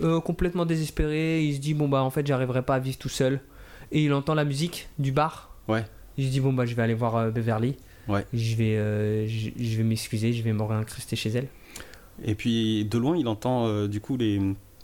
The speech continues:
Speaker 2: les mecs. Alors, je crois que c'était les loupards du début qui discutent avec l'impresario, euh,
Speaker 1: Je
Speaker 2: des
Speaker 1: me rappelle
Speaker 2: filles.
Speaker 1: pas. Franchement, je me rappelle
Speaker 2: En
Speaker 1: pas.
Speaker 2: tout cas, il y a deux relous. Et
Speaker 1: Ouais.
Speaker 2: moi, j'ai cru que c'était les mêmes comédiens que
Speaker 1: Ouais.
Speaker 2: ceux qui, euh,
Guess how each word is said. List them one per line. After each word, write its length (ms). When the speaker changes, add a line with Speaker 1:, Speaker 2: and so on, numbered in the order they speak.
Speaker 2:
les 80
mecs. 280
Alors, 160
je 100
crois 140
que 80
c'était 240
les 120
loupards 360
du 120
début 300
qui 120
discutent 600
avec 520
l'impresario, 960
euh, 80
Speaker 1:
Je 60
Speaker 2:
des 60
Speaker 1:
me 60
rappelle 140
Speaker 2:
filles. 140
Speaker 1:
pas. 160
Franchement, 300
je 60
me 60
rappelle 260
Speaker 2:
En 40
Speaker 1:
pas. 60
Speaker 2:
tout 100
cas, 340
il 40
y 60
a 60
deux 160
relous. 420
Et 60
Speaker 1:
Ouais. 80
Speaker 2:
moi, 160
j'ai 160
cru 160
que 80
c'était 240
les 80
mêmes 180
comédiens 480
que 440
Speaker 1:
Ouais. 80
Speaker 2:
ceux 220
qui, 360
euh, 160